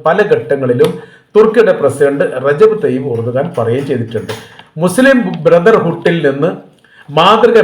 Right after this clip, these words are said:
പിൻപറ്റി പ്രവർത്തിക്കുന്ന സ്വാതന്ത്ര്യ സമര സേനാനികളും വിമോചന ഗ്രൂപ്പുമാണ് അവിടെ പ്രവർത്തിക്കുന്നത് എന്നതിനാൽ തീർച്ചയായിട്ടും തങ്ങൾ അവരെ പിന്തുണക്കും എന്ന് തുർക്കി പറഞ്ഞതാണ്. നിലവിൽ തുർക്കിയും ഇസ്രായേലും തമ്മിൽ നല്ല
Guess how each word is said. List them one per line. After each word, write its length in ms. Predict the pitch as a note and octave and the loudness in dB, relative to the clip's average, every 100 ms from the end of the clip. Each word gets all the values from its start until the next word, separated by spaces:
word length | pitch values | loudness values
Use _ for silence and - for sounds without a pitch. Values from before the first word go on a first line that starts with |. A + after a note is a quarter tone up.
| D3+ | 2
പിൻപറ്റി 420 | E3 E3+ E3+ E3 | -2 0 0 -2
പ്രവർത്തിക്കുന്ന 760 | - C3+ C3+ D3 D#3 D3 D#3+ D#3+ | -4 -2 -2 -4 -6 -4 -2 -2
സ്വാതന്ത്ര്യ 540 | - C3+ D3 F3 E3+ | 0 0 0 0 -2
സമര 280 | D3+ C#3 C#3 | 0 0 -2
സേനാനികളും 760 | A#2 A#2+ A#2+ C3 B2+ C3+ D3 G3 - - _ - - | -2 -4 -2 -2 -2 0 0 -2 -8 -18 _ -20 -12
വിമോചന 760 | A#2+ D#3 F3+ G#3+ A#3 A#3 A#3 A3+ - | -4 0 4 4 4 4 2 2 -2
ഗ്രൂപ്പുമാണ് 640 | D3+ F3+ F3 F3+ C#3 C#3+ D3+ | -4 -2 0 0 2 0 0
അവിടെ 220 | C#3 D3+ | 0 0
പ്രവർത്തിക്കുന്നത് 760 | - C3 C3+ C#3 C#3+ C#3 B2 A2+ | 2 0 -2 -4 -4 0 0 0
എന്നതിനാൽ 340 | A#2+ A#2+ D3 D#3 | -2 -2 -4 2
തീർച്ചയായിട്ടും 600 | G#3 A3 D#3 C3 - F3+ - - _ - | 2 2 2 2 0 -6 -8 -16 _ 0
തങ്ങൾ 220 | B3 B3 A3+ | 2 4 4
അവരെ 160 | A3 | 4
പിന്തുണക്കും 680 | G3+ G3 F#3+ F#3+ E3+ F#3 F#3 | 0 -2 0 0 0 -2 -4
എന്ന് 260 | D#3 D#3+ G#3+ G#3+ - | -4 -2 -2 -4 -6
തുർക്കി 340 | - - A3 A3+ - | -6 -6 -12 -16 -6
പറഞ്ഞതാണ്. 500 | C3 B2 A#2 G#2 F2 - _ _ _ F3 | -4 -2 -2 -4 -8 -18 _ _ _ 0
നിലവിൽ 360 | G#3+ A#3 B3+ B3 A3+ F3+ | 4 4 4 0 -2 -2
തുർക്കിയും 460 | D#3+ - F#3 F#3 F#3 - | -4 -2 0 0 -2 -10
ഇസ്രായേലും 480 | C#3+ - D#3+ D#3+ D#3 | -12 -4 2 2 2
തമ്മിൽ 400 | C#3+ C3+ C3+ C3+ - | 0 -2 -4 -8 -8
നല്ല 340 | A#2+ B2 B2+ | -4 -4 0